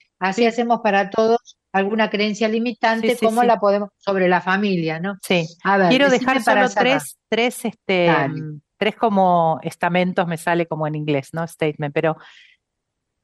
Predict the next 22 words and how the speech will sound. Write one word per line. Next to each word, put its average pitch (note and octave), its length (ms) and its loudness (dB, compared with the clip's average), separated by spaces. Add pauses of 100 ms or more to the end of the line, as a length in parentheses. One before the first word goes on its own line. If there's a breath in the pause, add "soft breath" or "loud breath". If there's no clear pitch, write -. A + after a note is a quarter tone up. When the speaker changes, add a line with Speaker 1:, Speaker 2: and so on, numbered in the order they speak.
Speaker 2:
hay F#3+ 160 2
tres A3+ 320 -2
frases G#3 600 -2
fundamentales. D#3+ 1080 -4 (840)
Aunque F3 260 0
no G#3+ 140 2
las B3+ 160 -2
creemos, A3 680 2
eh, F3 160 -4
en E3 120 -8
cuanto E3 240 0
la E3+ 120 0
decimos, A#3 540 0
igual G3+ 340 0
a G3 80 -2
medida F#3+ 260 -4
que A3 80 -2
las G#3 100 0
vamos G#3 200 -4
diciendo, G#3+ 460 -2
vamos G3+ 300 -2
entendiendo. C#3+ 680 -8